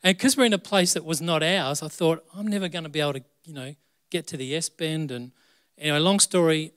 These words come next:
I did manage to actually unscrew it. First I did, thought, "I'll need a spanner," but I could do it with my hand.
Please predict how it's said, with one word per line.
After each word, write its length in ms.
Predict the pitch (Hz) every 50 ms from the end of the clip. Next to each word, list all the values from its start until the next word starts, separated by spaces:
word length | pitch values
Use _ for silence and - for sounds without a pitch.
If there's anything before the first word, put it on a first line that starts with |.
| _
I 100 | - 147
did 360 | 139 123 - 160 160 165 156
manage 440 | 156 151 151 151 147 139 143 147 -
to 180 | - 156 151 143
actually 300 | 143 139 - - 127 -
unscrew 480 | - 151 156 160 156 - - - 151 147
it. 80 | 135
First 280 | - - 160 160 165 -
I 60 | 139
did, 140 | 123 135 131
thought, 200 | - - 135 127
"I'll 60 | 127
need 160 | 127 131 127
a 60 | 120 117
spanner," 400 | - - - 131 131 131 131 127
but 180 | 123 123 120 _ _ _ _ _ _ _
I 100 | - -
could 140 | - - 127
do 120 | 147 143
it 20 | 135
with 100 | 123 120
my 140 | 127 127 123
hand. 360 | 117 131 131 135 131 135 135